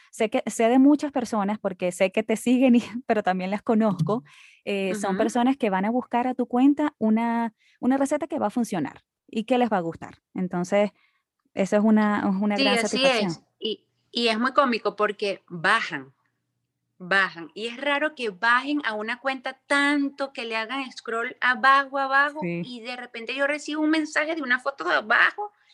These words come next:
Speaker 2: eh, preguntándome cómo pueden sustituir, y digo: "Oh, guau, es que sí", eh, chismean,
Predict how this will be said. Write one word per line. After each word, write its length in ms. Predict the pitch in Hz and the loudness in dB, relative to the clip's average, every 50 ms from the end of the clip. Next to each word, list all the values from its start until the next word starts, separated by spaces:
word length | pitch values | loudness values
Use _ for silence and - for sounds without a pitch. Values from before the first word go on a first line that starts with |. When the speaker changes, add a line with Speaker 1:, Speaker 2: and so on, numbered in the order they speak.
| _ _ _ | _ _ _
Speaker 2:
eh, 100 | - 247 | -16 -12
preguntándome 680 | 247 277 302 320 311 294 277 262 247 269 294 311 311 311 | -8 -6 -6 -6 -6 -8 -8 -10 -8 -8 -8 -10 -10 -10
cómo 260 | 254 240 240 240 233 | -12 -12 -12 -10 -6
pueden 200 | - 277 285 285 | -4 -4 -4 -4
sustituir, 420 | 285 285 277 - 208 - 247 254 | -8 -12 -16 -14 -12 -10 -8 -6
y 20 | 254 | -4
digo: 240 | 247 233 208 208 - - | -4 -2 -4 -4 -4 -2
"Oh, 200 | 220 285 302 254 | 0 0 0 0
guau, 280 | 208 214 247 269 247 | 2 2 2 2 2
es 80 | 202 - | -2 -12
que 120 | - 233 220 | -16 -16 -16
sí", 320 | - - - 285 330 330 202 170 _ _ _ - | -16 -12 -8 -6 -6 -6 -8 -12 _ _ _ -12
eh, 260 | 202 196 185 175 175 _ _ _ _ _ _ _ _ | -10 -10 -10 -10 -12 _ _ _ _ _ _ _ _
chismean, 640 | - - 220 208 202 196 202 226 - - 269 202 170 | -4 -4 -2 -2 -2 -2 0 0 2 2 0 0 -4